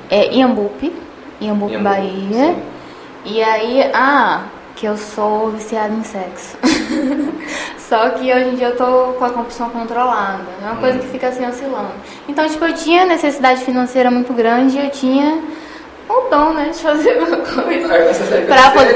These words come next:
Speaker 1: pod-,
Speaker 2: mas
Speaker 1: pra
Speaker 2: você
Speaker 1: poder
Speaker 2: vai
Speaker 1: satisfazer os me-, os meus impulsos. Então, eu quis, na verdade, unir o útil ao agradável. Porque no interior era justamente a situação contrária, que eu ficava com os caras,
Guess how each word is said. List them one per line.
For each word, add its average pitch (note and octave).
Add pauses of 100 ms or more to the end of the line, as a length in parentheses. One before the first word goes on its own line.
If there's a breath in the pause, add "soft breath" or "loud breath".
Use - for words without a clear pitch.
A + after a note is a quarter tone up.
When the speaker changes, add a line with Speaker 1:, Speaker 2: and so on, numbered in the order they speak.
Speaker 1:
pod-, G#3+
Speaker 2:
mas G#3
Speaker 1:
pra A#3+
Speaker 2:
você B3
Speaker 1:
poder C4+
Speaker 2:
vai C4
Speaker 1:
satisfazer B3+
os A3+
me-, F#3
os G#3
meus A3
impulsos. A3+
Então, C#4
eu C#4
quis, C#4
na C#4
verdade, C4
unir C4+
o C4
útil C4+
ao C#4+
agradável. C#4 (120)
Porque -
no A3+
interior A#3
era B3
justamente B3
a B3
situação B3+
contrária, D4+
que A3
eu G#3+
ficava A3+
com B3
os -
caras, C4+